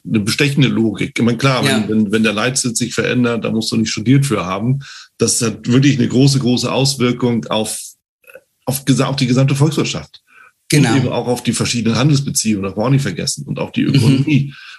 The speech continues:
Speaker 1: Und eben auch auf die Privat-, an, an, nicht Anleger, aber wie du sagst, Hypothekenzins verändert sich, alles verändert sich.
Speaker 2: Alles
Speaker 1: Das
Speaker 2: verändert
Speaker 1: stimmt
Speaker 2: sich.
Speaker 1: so, das stimmt so. Der Rest, äh, finde ich spannend mit dem Freitag. Klar, ne, das, das hat einen Impact.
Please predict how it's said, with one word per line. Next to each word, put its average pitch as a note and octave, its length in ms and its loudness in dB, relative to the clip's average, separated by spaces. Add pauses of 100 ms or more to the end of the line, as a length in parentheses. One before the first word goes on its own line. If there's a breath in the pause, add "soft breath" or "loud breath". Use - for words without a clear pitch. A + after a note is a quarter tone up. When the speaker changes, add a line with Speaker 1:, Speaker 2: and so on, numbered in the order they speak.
(180)
Speaker 1:
Und C3+ 240 4
eben C3+ 240 4
auch A2+ 120 -4
auf A#2 140 -6
die C#3 100 -10
Privat-, G2+ 440 -4
an, G2+ 240 -6 (100)
an, G2+ 220 0
nicht F#2+ 160 -2
Anleger, A2 500 2
aber F#2+ 380 -4
wie G#2 80 -2
du G#2 120 -4
sagst, G#2+ 280 -4
Hypothekenzins A2 720 -2
verändert A2 340 -2
sich, G#2 160 -2
alles D3 220 -2
verändert - 380 -8
sich. - 200 -16 (220 loud breath)
Speaker 2:
Alles B2+ 300 0
Speaker 1:
Das - 80 -4
Speaker 2:
verändert - 200 -4
Speaker 1:
stimmt - 120 2
Speaker 2:
sich. - 100 -2
Speaker 1:
so, - 220 -4
das - 200 -4
stimmt - 180 -4
so. G#2 100 -2
Der G2+ 120 -2
Rest, - 400 -4
äh, A2 220 -2 (580)
finde G#2+ 160 -2
ich G2 60 -2
spannend A#2+ 340 -4
mit - 100 -2
dem - 100 -2
Freitag. - 600 -6 (320 soft breath)
Klar, - 400 -8
ne, C3+ 160 -6
das, - 520 -8
das - 220 -2
hat - 140 -2
einen D3+ 80 2
Impact. C#3+ 640 0